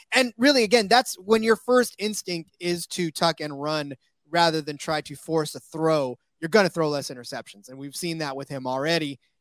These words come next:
And we see that his instinct is to take care of that ball, regardless of what happens. He's not gonna take chances, even though A J Brown is a guy that you can take chances with. He doesn't do it very often. So, um,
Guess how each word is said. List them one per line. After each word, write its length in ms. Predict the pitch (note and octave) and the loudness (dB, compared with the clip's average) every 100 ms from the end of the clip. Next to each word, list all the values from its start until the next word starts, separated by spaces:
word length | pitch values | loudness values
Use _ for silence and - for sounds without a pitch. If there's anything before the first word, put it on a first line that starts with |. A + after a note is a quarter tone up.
| - | -16
And 140 | D3 | -12
we 100 | C#3+ | -8
see 260 | C3+ D#3+ D#3 | -4 -2 -2
that 160 | D3+ D3 | -2 -4
his 200 | D#3+ D3+ | -4 -4
instinct 420 | D#3+ - C#3 - | -8 -8 -10 -8
is 140 | D3 | -10
to 100 | - | -10
take 200 | D3 C#3 | -10 -10
care 220 | - C#3 | -8 -8
of 80 | C3 | -6
that 160 | B2 A#2 | -8 -8
ball, 320 | D3 D3 C#3 _ _ - | -4 -2 -4 _ _ -14
regardless 480 | D3 E3+ D#3+ D3 C#3+ | 0 4 4 0 -4
of 80 | |
what 140 | C3 C#3 | -6 -2
happens. 460 | D3+ D#3 D#3 D3 - _ _ | -2 -2 -6 -10 -18 _ _
He's 100 | C#3+ | -4
not 160 | D#3+ | -2
gonna 140 | D#3+ D3 | -2 -4
take 240 | D#3+ D3 | -2 -2
chances, 440 | D#3+ D3+ D3+ C#3+ G3+ | -2 -4 -4 -8 -2
even 320 | A3 A#3+ G#3+ | 2 4 6
though 380 | G#3+ G3+ D#3 - _ _ F3+ | 8 10 8 4 _ _ -2
A 160 | G3+ | 0
J 160 | G3+ A3 | 6 4
Brown 280 | G#3 G#3 G3 | 6 0 0
is 100 | D#3+ | -4
a 60 | |
guy 200 | E3 F3+ | 0 0
that 160 | E3+ D3+ | 0 -4
you 80 | F3 | -8
can 120 | D3+ | -6
take 260 | F#3 D3+ - | -6 -6 -6
chances 400 | F3+ E3+ C#3+ E3+ | -6 -6 -4 4
with. 360 | A3+ D3+ - _ _ _ _ | 4 4 -4 _ _ _ _
He 100 | E3+ | -4
doesn't 320 | E3 D3+ C3+ | -2 -2 -2
do 140 | E3 D3+ | -2 -2
it 80 | |
very 220 | C#3 C3+ C3 | -4 -8 -6
often. 420 | B2+ - A2+ A2+ | -8 -10 -18 -16
So, 320 | - A#2+ G#2+ _ _ _ B2+ | -14 -12 -14 _ _ _ -20
um, 280 | A#2+ A#2 | -20 -20